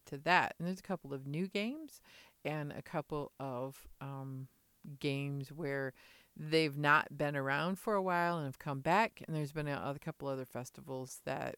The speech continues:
folded during the last couple of years. So I'm trying to keep th-, things where we're outside, we're hiking, we're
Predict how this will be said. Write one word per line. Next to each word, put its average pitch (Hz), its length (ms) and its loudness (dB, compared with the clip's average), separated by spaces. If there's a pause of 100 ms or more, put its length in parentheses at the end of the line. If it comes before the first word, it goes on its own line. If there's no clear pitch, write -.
folded - 600 -2 (200)
during 135 480 -4 (440)
the 139 240 -4
last 120 320 -4
couple 127 280 -8
of 120 100 -10
years. - 460 -6
So 170 460 2 (1040)
I'm 147 100 -6
trying 156 360 0
to 170 100 -12
keep - 420 -8 (600)
th-, 139 300 -10 (160)
things 143 460 0
where 135 360 2
we're 131 160 -2
outside, 139 680 2
we're - 80 -8
hiking, 139 880 0
we're 135 480 -4